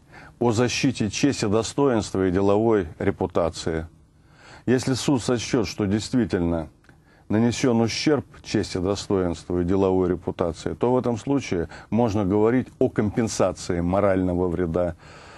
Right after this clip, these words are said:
Э, это также предусмотрено нормами гражданского законодательства, в частности, статьёй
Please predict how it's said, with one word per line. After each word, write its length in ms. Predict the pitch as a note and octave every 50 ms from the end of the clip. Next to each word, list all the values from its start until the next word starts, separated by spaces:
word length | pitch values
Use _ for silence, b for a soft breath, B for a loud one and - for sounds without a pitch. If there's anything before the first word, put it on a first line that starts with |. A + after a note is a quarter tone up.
| B B B B B B B B B
Э, 340 | F#2 F2 E2+ E2 E2 D#2+ E2
это 300 | F#2 A2+ A2+ - A2+ G2
также 320 | - A#2 A2 G2+ E2+ G#2
предусмотрено 840 | F2+ F2 F#2 F2 F2 F#2+ - - G#2+ F#2+ F#2 E2+ E2+ F#2 F2 F2+ F2+
нормами 460 | F#2+ G2+ G2+ F#2 F#2 F#2 F2+ F2+ F2
гражданского 640 | D#2+ F2+ G2 G2 F#2+ G2+ G2 F#2+ E2 - - F#2+ F2+
законодательства, 840 | D#2+ F2 F2 - G#2+ G#2+ A2+ A2+ C3 D3+ D3+ B2 B2 A#2 - - -
в 80 | F#2+ -
частности, 440 | - A#2+ G#2+ F#2 - G2+ F2+ - G2
статьёй 600 | F#2 - - G#2+ F#2+ - - G#2+ G2+ G2 F#2 E2